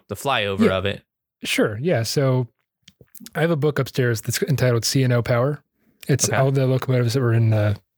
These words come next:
Speaker 2: Chesapeake and Ohio Railroad. But basically, C and O bought out Perry Marquette, which was a smaller locomotive, but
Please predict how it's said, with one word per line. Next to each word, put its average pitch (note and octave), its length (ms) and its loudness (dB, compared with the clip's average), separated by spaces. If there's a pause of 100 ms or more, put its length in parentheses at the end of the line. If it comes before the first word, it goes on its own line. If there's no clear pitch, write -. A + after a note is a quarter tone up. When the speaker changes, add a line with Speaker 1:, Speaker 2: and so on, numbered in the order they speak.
(280)
Speaker 2:
Chesapeake - 420 0
and A2+ 80 0
Ohio A2+ 260 2
Railroad. G#2+ 720 0
But B2+ 140 -2
basically, C3+ 480 0 (880)
C F#3+ 180 0
and E3+ 80 2
O F3 160 4
bought C#3 220 0
out C3+ 300 0 (180)
Perry C#3 240 2
Marquette, C3 480 0 (220)
which C#3 200 -2
was A#2+ 160 2
a A2+ 200 2
smaller C3 300 0
locomotive, C#3+ 460 0
but B2+ 220 0